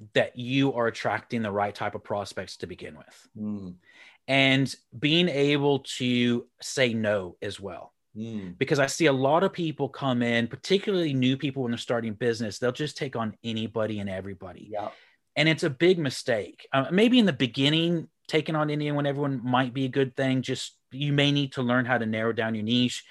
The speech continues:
Speaker 2: Yes.
Speaker 1: Maybe you've gone a bit more broad, and, and just experience will help you hone in kind of the, the niche that you're going. But, um, it, it's, it's, the reason why I see a lot of people doing that is out of fear, particularly when it comes to, um,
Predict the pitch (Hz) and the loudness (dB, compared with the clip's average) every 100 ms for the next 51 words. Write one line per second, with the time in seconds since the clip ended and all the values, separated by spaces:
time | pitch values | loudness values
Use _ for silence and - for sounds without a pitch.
0 | 101 110 120 120 123 120 107 117 117 110 | -8 -4 -2 0 0 2 0 0 0 -2
1 | 104 - 113 113 113 113 113 117 110 113 | -6 -8 0 2 4 2 -2 -2 -2 -2
2 | 107 - 104 - 117 113 117 - 110 101 | -6 -10 -14 -10 -2 0 0 -2 -2 -2
3 | - - _ 113 - 117 - 117 110 110 | -6 -20 _ -2 0 -2 2 2 2 0
4 | 110 - _ _ _ 127 113 104 107 98 | -4 -6 _ _ _ -4 -4 -2 -4 -2
5 | 113 110 - 107 113 113 123 127 - - | -2 -2 -6 -8 -4 0 0 -2 -6 -20
6 | - - - 135 131 170 156 - _ _ | -20 -20 -16 -6 4 6 6 0 _ _
7 | 156 156 147 _ - 170 - 165 147 - | 4 4 2 _ -2 -2 2 2 2 -4
8 | - 160 143 - - _ _ _ - - | -2 0 0 -4 -14 _ _ _ -20 -20
9 | _ _ - 151 170 202 226 196 175 165 | _ _ -2 2 4 4 2 4 2 2
10 | 156 143 139 143 131 113 120 120 131 143 | 2 2 2 -2 -4 -4 -2 0 0 0
11 | - _ 127 113 120 113 104 - 101 90 | -4 _ -6 -4 -2 -2 -4 -10 -14 -14
12 | - - - _ 147 - 220 233 226 196 | -18 -20 -20 _ -6 0 0 2 0 2
13 | 165 - 147 143 131 - - 135 131 127 | 0 -2 0 0 0 -4 -4 0 2 2
14 | 113 - - - 123 117 120 | -2 -10 -12 0 2 2 0